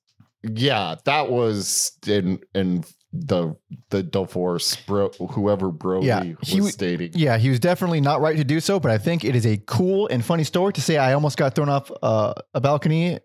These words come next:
Speaker 2: by Josh Homme of Queens
Speaker 1: I,
Speaker 2: of the Stone Age."
Speaker 1: I guess, you know, it's a very primal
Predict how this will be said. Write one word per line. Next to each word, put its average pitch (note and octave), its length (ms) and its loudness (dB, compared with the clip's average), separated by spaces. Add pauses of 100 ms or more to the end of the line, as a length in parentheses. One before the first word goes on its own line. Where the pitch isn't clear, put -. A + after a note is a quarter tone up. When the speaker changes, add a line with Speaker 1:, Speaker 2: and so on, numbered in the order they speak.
Speaker 2:
by C3 240 2
Josh C3+ 240 2
Homme E3 280 0 (480)
of D#3 100 0
Queens - 80 0
Speaker 1:
I, - 20 2
Speaker 2:
of D3 80 2
the C#3 80 4
Stone C#3+ 180 2
Age." E3 260 -4
Speaker 1:
I C#3 140 2
guess, D3 800 0
you C3+ 200 0
know, A2+ 580 0
it's A#2 220 -2
a B2+ 60 2
very B2+ 360 0
primal A2 1120 0